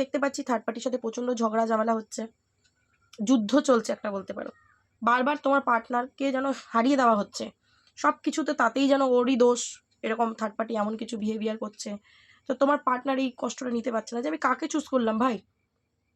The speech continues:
যার জন্য সব কিছুকে ছেড়ে এলাম সেই আজকে আমাকে বাস দিচ্ছে, সেই আজকে আমাকে লাথি দিচ্ছে। হুম,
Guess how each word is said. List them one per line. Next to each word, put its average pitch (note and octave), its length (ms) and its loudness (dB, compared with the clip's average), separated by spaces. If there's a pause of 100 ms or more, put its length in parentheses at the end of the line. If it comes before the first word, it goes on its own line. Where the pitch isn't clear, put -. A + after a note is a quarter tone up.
(920)
যার C4+ 360 2
জন্য E4 140 4 (120)
সব C4 200 2
কিছুকে D#4+ 340 -2
ছেড়ে D4 260 2
এলাম D4+ 200 2
সেই D4 240 0
আজকে - 220 -6
আমাকে C#4 260 -2
বাস A#3 200 2
দিচ্ছে, A#3 300 -4 (880)
সেই C4 220 4
আজকে C#4+ 200 -4
আমাকে C4+ 200 0
লাথি A3+ 300 -2
দিচ্ছে। A#3+ 260 -2 (960)
হুম, A#3 260 -2